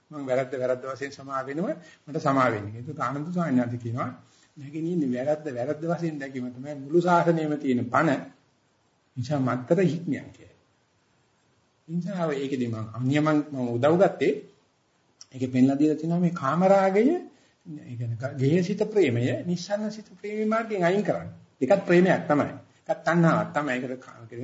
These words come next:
ධම්ම තණ්හා කියලා. නමුත් ඒක අර තරම් ගොරෝසුනේ, අර තරම් බැඳගෙන වද දෙන්නේ නැහැ. ධර්ම තණ්හාව ගියාට පස්සේ නිවන් දැකීමේ ආසාවෙන් ඒකත් මේ පාවිච්චි කරන්නේ නිවන් දකින්නයි කියලා. ඒක අයින් කරන යනකොට නිවන් දැකපු දවස වෙනකොට,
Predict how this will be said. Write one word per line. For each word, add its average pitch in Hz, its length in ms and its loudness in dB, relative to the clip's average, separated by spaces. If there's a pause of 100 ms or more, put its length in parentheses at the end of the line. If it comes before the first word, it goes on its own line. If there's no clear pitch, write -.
ධම්ම 131 300 4
තණ්හා 117 400 2
කියලා. 202 280 -6 (260)
නමුත් 208 240 -18
ඒක 226 160 -12
අර 156 180 -4
තරම් 226 320 4
ගොරෝසුනේ, 202 480 -2
අර 202 100 -6
තරම් 208 260 -10
බැඳගෙන 165 440 4
වද 156 220 4
දෙන්නේ 127 280 2
නැහැ. - 200 -14 (680)
ධර්ම 180 260 2
තණ්හාව 254 360 6
ගියාට 196 260 2
පස්සේ 180 280 2
නිවන් 214 240 4
දැකීමේ 220 400 2
ආසාවෙන් 214 400 4
ඒකත් 190 300 0 (460)
මේ 120 80 -4
පාවිච්චි 101 340 -10
කරන්නේ 160 220 -2
නිවන් 202 240 6
දකින්නයි 143 380 4
කියලා. 175 280 -2 (340)
ඒක 175 160 4
අයින් 247 220 4
කරන 262 220 4
යනකොට 320 360 -2 (600)
නිවන් 185 260 4
දැකපු 180 300 2
දවස 226 280 0
වෙනකොට, 240 380 -2